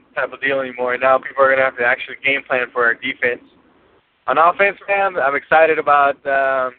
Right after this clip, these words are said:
Palmer. McFadden's healthy again. Hopefully he can stay healthy for the whole season. I think McFadden stays healthy for the whole season. We got, we got one hell of a shot to get into the playoffs, man. I, I say,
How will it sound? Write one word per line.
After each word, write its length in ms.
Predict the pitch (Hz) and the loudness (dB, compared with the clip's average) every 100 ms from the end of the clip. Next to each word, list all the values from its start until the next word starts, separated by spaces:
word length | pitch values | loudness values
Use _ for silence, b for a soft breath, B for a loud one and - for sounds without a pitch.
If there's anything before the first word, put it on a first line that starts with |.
| _ _ _ - | _ _ _ 0
Palmer. 500 | 165 170 175 180 175 _ _ _ _ _ - | 2 4 4 0 -4 _ _ _ _ _ -14
McFadden's 560 | - 180 175 170 156 | -4 2 4 2 0
healthy 340 | 170 165 160 165 | 0 0 0 -8
again. 300 | 156 160 151 | -6 -4 -2
Hopefully 340 | 151 151 147 | -4 -6 -12
he 40 | |
can 140 | - 156 | -14 -8
stay 160 | 156 151 | -4 0
healthy 280 | 151 147 143 | 0 -2 -8
for 60 | 143 | -20
the 100 | 135 | -10
whole 220 | 143 143 - | -6 -6 -6
season. 360 | 147 147 147 - b b b - | -10 -8 -12 -14 b b b -4
I 100 | 139 | -4
think 300 | 165 156 139 | -4 -8 -10
McFadden 460 | - 165 180 180 | 0 4 4 2
stays 180 | 190 180 | -2 0
healthy 260 | 175 170 156 | 2 2 -2
for 100 | 165 | -6
the 80 | 160 | -4
whole 180 | 156 160 156 | 2 0 0
season. 400 | 165 147 151 147 | -8 -8 -10 -8
We 120 | 147 | 0
got, 300 | 147 135 - _ _ _ _ _ _ _ - | 2 2 0 _ _ _ _ _ _ _ -2
we 80 | |
got 160 | 156 139 | 4 6
one 200 | 160 165 | 6 4
hell 200 | 165 156 | 4 2
of 80 | 147 | 0
a 40 | |
shot 340 | - 165 147 135 | -2 0 0 -2
to 80 | |
get 100 | 135 | -6
into 220 | 151 135 135 | -8 -8 -16
the 60 | |
playoffs, 480 | 139 147 143 135 131 | -6 0 2 2 0
man. 160 | 135 135 | -2 2
I, 140 | 135 | 2
I 180 | 131 135 - | 2 0 -2
say, 220 | 147 135 | -4 -4